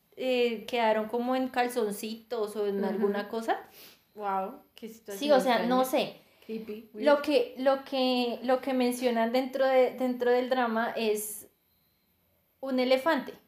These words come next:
Speaker 1: Pero pues el elefante se
Speaker 2: Sí,
Speaker 1: refiere
Speaker 2: obviamente.
Speaker 1: Eh, todos sabemos a qué se refiere, no creo que necesite explicarlo. Y entonces por eso fue que Taliu rompió la amistad con Tenten y él quedó, "Oh",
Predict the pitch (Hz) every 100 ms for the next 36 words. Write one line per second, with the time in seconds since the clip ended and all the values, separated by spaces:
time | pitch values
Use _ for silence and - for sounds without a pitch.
0 | _ _ _ _ _ 359 349 262 254 240
1 | 233 233 220 214 214 233 214 185 233 202
2 | 196 208 202 196 185 175 175 _ _ _
3 | _ _ _ _ _ _ _ _ 427 -
4 | 277 262 262 285 269 214 202 240 202 196
5 | 196 202 214 170 180 180 196 196 214 214
6 | 220 214 190 160 - 196 226 190 - -
7 | _ - _ _ _ _ _ _ _ 285
8 | 302 302 269 262 311 285 254 254 254 262
9 | 254 254 - _ 262 269 285 294 277 262
10 | - 262 254 226 208 214 247 240 208 -
11 | 214 226 247 220 220 226 202 - 214 208
12 | 214 - - 480 -